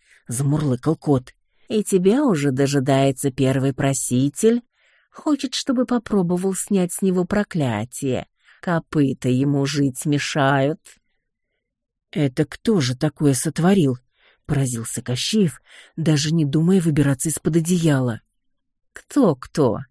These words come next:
Жена твоя, Кощеев". "Что? Неужели явился мой бывший начальник?" зевнула я. Странно, копыта должны были появиться только через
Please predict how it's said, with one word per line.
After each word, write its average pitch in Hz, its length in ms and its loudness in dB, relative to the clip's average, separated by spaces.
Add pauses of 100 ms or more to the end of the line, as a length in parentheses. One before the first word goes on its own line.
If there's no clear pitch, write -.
(440)
Жена 175 600 2
твоя, 196 480 0 (120)
Кощеев". - 920 -2 (560)
"Что? - 480 -6 (440)
Неужели 185 560 2
явился 196 520 0
мой 185 140 4
бывший 202 380 0
начальник?" 175 640 0 (320)
зевнула 147 480 0
я. 131 320 0 (640)
Странно, 131 680 -4 (340)
копыта 202 460 -2
должны 156 340 2
были 202 160 2
появиться 151 500 0
только 214 300 -2
через 180 340 -2